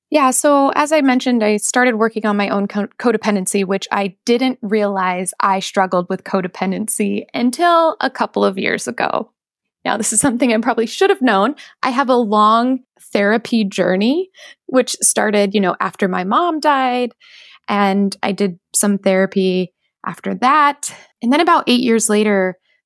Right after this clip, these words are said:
my dad was diagnosed with terminal stomach cancer. And I hadn't been seeing a therapist for a while, and I realized I need to go talk to a therapist because I can't do this.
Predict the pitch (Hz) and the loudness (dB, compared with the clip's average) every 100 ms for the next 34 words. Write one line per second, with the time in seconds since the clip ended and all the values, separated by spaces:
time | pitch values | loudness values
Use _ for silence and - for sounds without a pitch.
0 | - 208 202 196 208 240 233 269 233 214 | -4 0 0 -2 -4 0 2 2 2 -2
1 | 185 196 190 190 185 185 - 190 180 _ | 0 -2 -2 -4 -6 -8 -8 -6 -6 _
2 | _ _ _ _ _ - - 208 202 190 | _ _ _ _ _ -12 -2 0 0 -2
3 | 180 - 196 190 175 196 202 - - - | -4 -2 -2 -2 -6 -12 -10 -10 -10 -14
4 | _ _ - 233 208 202 202 208 196 - | _ _ -2 0 2 2 2 0 -2 -12
5 | _ _ - 214 196 190 190 190 185 - | _ _ -4 0 2 2 2 0 -4 -10
6 | _ - 240 262 277 269 254 247 240 233 | _ -8 -2 0 0 0 0 2 0 0
7 | 208 208 202 202 202 190 190 190 190 190 | 0 0 -4 -2 0 2 2 0 -2 -2
8 | 185 185 190 185 180 170 - _ - 202 | -4 -2 -2 -2 -4 -8 -12 _ -6 -2
9 | 196 202 233 262 269 - - 320 330 196 | 0 0 0 0 0 -2 0 -2 0 0
10 | 190 202 208 - 220 202 196 185 - - | 2 0 0 -2 -4 0 0 0 -2 0
11 | 220 226 - 196 175 185 185 - 175 - | 0 -2 -4 -2 -2 -4 -4 -6 -10 -12
12 | - | -12